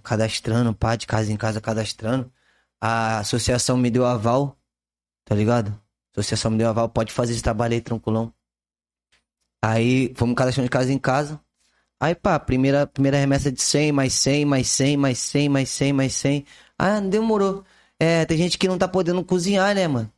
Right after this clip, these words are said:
Que o gás tava caro, a galera tava sem grana, pá. Tinha até um alimento ali, a cesta básica, mas não tinha como cozinhar, pá, que não tinha, até não tinha nem estru-, tem gente que não tem nem estrutura, que, tipo, é um camelô ali, que come um dia a dia na rua, compra uma quentinha, pá,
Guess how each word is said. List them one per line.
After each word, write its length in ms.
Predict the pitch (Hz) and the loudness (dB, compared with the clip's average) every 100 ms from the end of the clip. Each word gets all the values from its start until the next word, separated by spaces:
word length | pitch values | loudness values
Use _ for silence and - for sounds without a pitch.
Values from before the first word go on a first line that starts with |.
| _ _ _ | _ _ _
Que 500 | - 120 120 113 107 - | -2 2 2 0 -2 -4
o 80 | |
gás 180 | 110 113 | -2 0
tava 260 | - 123 131 | 0 0 -2
caro, 340 | - 143 151 110 | 0 0 0 -2
a 60 | |
galera 220 | 104 113 113 | 0 0 0
tava 220 | 117 113 | 0 0
sem 200 | - 127 | 0 0
grana, 320 | 123 135 143 | 2 2 0
pá. 300 | - 131 143 - _ _ | 0 -2 -2 -10 _ _
Tinha 140 | - 156 | -2 0
até 160 | 156 | 2
um 40 | 180 | 2
alimento 400 | 208 214 208 208 | 2 2 2 2
ali, 160 | 202 | 4
a 80 | 208 | 2
cesta 280 | 196 190 196 | 2 0 2
básica, 260 | 175 190 | 2 2
mas 140 | 196 196 | 0 -2
não 80 | 196 | 0
tinha 180 | - | -2
como 180 | 196 202 | 0 0
cozinhar, 540 | - 208 185 202 196 196 | 0 0 2 2 2 2
pá, 180 | - | 0
que 120 | 196 185 | 0 -2
não 80 | |
tinha, 200 | 185 185 165 - _ - - _ _ _ | -2 -2 -4 -12 _ -20 -20 _ _ _
até 300 | - 135 165 | -2 0 0
não 180 | 165 165 | 0 0
tinha 160 | 156 170 | 0 0
nem 140 | 175 | 0
estru-, 240 | 190 - - | 0 -4 -2
tem 180 | 180 | 0
gente 140 | 175 170 | 0 0
que 80 | 185 | 0
não 160 | 175 185 - | -2 -6 -4
tem 160 | - 170 | 0 2
nem 140 | 175 | 0
estrutura, 460 | 196 226 220 196 147 | 0 0 2 2 2
que, 160 | - | 0
tipo, 240 | 131 - 143 | -2 0 2
é 60 | |
um 100 | 139 | 2
camelô 500 | 131 147 151 147 160 | 0 2 2 4 4
ali, 180 | 147 156 | 4 2
que 160 | 151 127 | 0 -2
come 280 | - 135 | 0 2
um 80 | 131 | 2
dia 160 | 127 131 | 2 2
a 40 | |
dia 160 | 120 131 | 2 2
na 120 | 135 | 2
rua, 200 | 135 147 | 2 2
compra 260 | 135 117 120 | 0 0 0
uma 60 | |
quentinha, 460 | - 127 117 151 135 | 2 -2 0 0 0
pá, 260 | - 143 | 0 -2